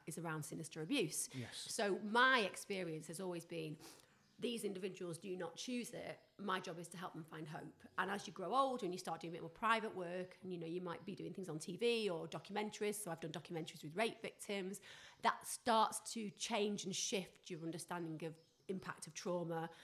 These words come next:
Speaker 2: Yeah.
Speaker 1: how people survive it, and all of those things. But there's always this fundament-,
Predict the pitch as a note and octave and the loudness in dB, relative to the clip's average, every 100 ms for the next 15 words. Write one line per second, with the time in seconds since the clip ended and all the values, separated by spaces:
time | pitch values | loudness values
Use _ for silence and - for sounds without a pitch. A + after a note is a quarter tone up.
0 | - A2+ A#2 G#3 F3+ - F#3+ - E3+ - | -2 -2 0 0 0 -2 -8 -4 -6 -2
1 | F3 F#3 F#3 F#3+ F3+ - F3+ E3+ E3+ E3+ | 0 2 2 0 -2 -2 -2 -2 -2 -2
2 | E3+ C4+ C4 B3 - - - G3+ G3+ G#3 | 0 2 2 0 -6 -16 -6 0 2 6
3 | C4 B3+ A#3+ A3+ A3+ - B3 B3 G#4 G#3 | 8 10 8 6 2 -2 0 4 4 4
4 | G3+ | 2